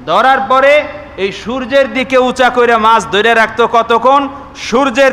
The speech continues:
তাপে ওই পাশের পিঠ পুড়ে যাইতো, এরপর আবার ঘুরায় ধরতো, এই পিঠ যখন পুড়ে যাইতো,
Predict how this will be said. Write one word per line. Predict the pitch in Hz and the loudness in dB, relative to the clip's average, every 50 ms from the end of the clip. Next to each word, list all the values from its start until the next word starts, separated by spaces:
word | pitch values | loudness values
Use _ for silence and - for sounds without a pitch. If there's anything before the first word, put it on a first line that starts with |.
| 262 - | 2 0
তাপে | 247 233 233 240 240 | 0 0 2 2 2
ওই | 233 240 247 | 2 2 2
পাশের | 233 247 247 233 - 247 233 - - | 0 0 0 0 2 0 0 0 -2
পিঠ | 240 233 226 - - | -4 -4 -6 -6 -8
পুড়ে | 233 240 240 240 240 | -4 -2 0 0 2
যাইতো, | 220 233 226 233 233 269 277 294 294 277 - - - - - - | 2 0 0 0 0 2 2 4 2 2 -2 -8 -14 -12 -4 -2
এরপর | 202 226 226 185 233 233 | -2 -2 0 0 0 2
আবার | 226 220 214 220 214 196 180 | 2 2 2 2 2 0 0
ঘুরায় | 143 160 190 226 247 254 240 226 | -2 -2 0 2 2 2 2 2
ধরতো, | 190 233 247 240 254 254 285 294 311 302 - - - - - | 2 0 0 0 0 0 2 2 2 2 0 -6 -14 -6 -2
এই | 214 240 269 | 0 0 0
পিঠ | 254 - 247 254 202 185 | 0 -2 -6 -6 -4 -4
যখন | 220 220 208 226 233 226 202 - | -4 -2 -2 -2 -4 -4 -6 -4
পুড়ে | 247 262 262 262 | -2 0 2 2
যাইতো, | 220 247 240 240 240 240 285 311 | 2 2 0 0 0 0 0 0